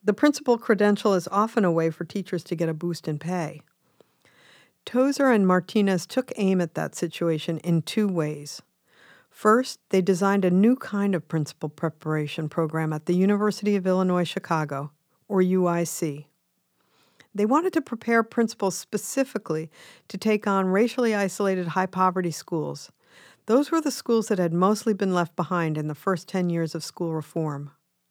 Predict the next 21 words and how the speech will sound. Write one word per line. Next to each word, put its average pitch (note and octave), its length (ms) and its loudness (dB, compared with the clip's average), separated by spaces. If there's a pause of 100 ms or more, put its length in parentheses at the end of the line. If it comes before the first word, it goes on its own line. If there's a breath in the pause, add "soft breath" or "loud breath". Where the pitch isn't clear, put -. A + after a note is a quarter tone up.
(440 soft breath)
The E3+ 60 -8
program F3+ 420 2
was C#3+ 120 -6
highly F#3+ 460 -4
selective. F3+ 680 -6 (440 soft breath)
Candidates F3+ 500 0
had F#3 180 0
to - 120 0
undergo G3+ 400 2
a E3+ 100 4
rigorous G3+ 560 0
application F#3 640 -4
process D#3 460 -4
designed F3+ 500 -2
to G3 60 -4
weed F3+ 240 -2
out E3 200 -2
anyone A#3+ 340 0
who G3 160 2
wouldn't F#3 280 -2
help F3+ 380 -4